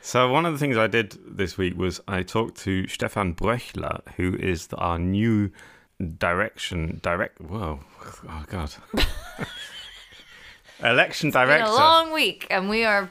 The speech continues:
Speaker 2: fairly into these
Speaker 1: The reason,
Speaker 2: megas.
Speaker 1: the reason why I got confused then because, is because the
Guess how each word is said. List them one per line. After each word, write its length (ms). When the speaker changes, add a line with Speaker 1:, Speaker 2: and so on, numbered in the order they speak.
Speaker 2:
fairly 760
into 220
these 180
Speaker 1:
The 80
reason, 240
Speaker 2:
megas. 240
Speaker 1:
the 60
reason 220
why 140
I 40
got 180
confused 580
then 320
because, 400
is 240
because 340
the 380